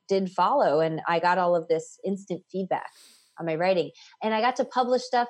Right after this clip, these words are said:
that has typos and that isn't perfect and it hasn't been proofread, and just experience the, the roller coaster drop of doing that and finding out that it's okay. And you can hone as you go and you can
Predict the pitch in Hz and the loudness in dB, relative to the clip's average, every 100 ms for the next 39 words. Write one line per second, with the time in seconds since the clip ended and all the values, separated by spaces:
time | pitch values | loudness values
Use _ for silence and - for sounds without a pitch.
0 | 180 170 170 165 - 302 302 277 262 254 | -2 -2 -2 -4 -4 -2 0 4 6 4
1 | 220 180 165 156 175 160 196 202 - - | 2 0 -2 0 0 2 0 -2 -4 -2
2 | 254 247 226 220 185 175 190 190 180 175 | -2 0 -2 -2 -4 -2 -2 -4 -4 -4
3 | 170 254 240 220 214 208 190 170 175 - | -2 -2 0 2 4 4 2 0 -4 -6
4 | 165 - - 180 185 180 165 - 151 127 | -8 -8 -6 -2 2 0 -2 -4 -4 -4
5 | _ _ _ 175 160 175 202 208 190 175 | _ _ _ -4 0 2 2 2 0 -4
6 | - 156 156 151 175 - 156 156 160 156 | -2 -6 -2 0 0 0 -4 -4 -4 -2
7 | 180 226 285 - _ _ _ _ _ - | -2 -6 -10 -14 _ _ _ _ _ -4
8 | 185 180 185 175 170 170 180 180 156 - | -4 -2 -2 -2 -2 0 0 0 -2 -2
9 | 196 196 170 165 165 208 _ _ _ _ | -6 -2 -2 0 -2 -6 _ _ _ _
10 | _ - 185 175 175 170 170 156 180 175 | _ -4 -2 0 -2 -4 -6 -6 -4 -4
11 | 175 160 175 208 202 185 170 160 160 160 | -4 -4 0 2 4 4 2 -2 -6 -6
12 | 160 | -8